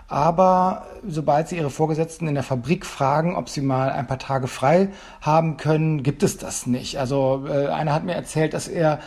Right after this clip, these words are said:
äh, sogar, wenn er zur, zur Beerdigung seines, ähm, Vaters, glaub ich, wollte, dass er dort eine Sterbeurkunde vorlegen wollte, äh, musste, obwohl er eben im Prinzip einfach hätte Urlaub nehmen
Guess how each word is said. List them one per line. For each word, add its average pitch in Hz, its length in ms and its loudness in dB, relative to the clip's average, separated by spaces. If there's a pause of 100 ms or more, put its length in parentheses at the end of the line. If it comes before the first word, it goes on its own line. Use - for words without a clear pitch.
(520)
äh, 170 260 0 (300)
sogar, 147 440 2
wenn 156 180 -2
er 160 320 0
zur, 156 260 -2
zur 156 140 -2
Beerdigung 160 420 0
seines, 147 560 -4 (100)
ähm, 135 520 -4
Vaters, 165 340 0
glaub 135 160 2
ich, 117 160 -6
wollte, 151 460 2 (720)
dass 143 140 0
er 143 60 2
dort 135 220 2
eine 151 140 -2
Sterbeurkunde 147 640 2
vorlegen 131 1040 0
wollte, 135 560 0
äh, 147 160 2
musste, 156 420 4
obwohl 151 460 0 (420)
er 165 180 2
eben 143 180 0
im 120 260 -6
Prinzip 160 260 -4
einfach - 280 -4
hätte 147 180 -2
Urlaub 156 320 2
nehmen 123 440 0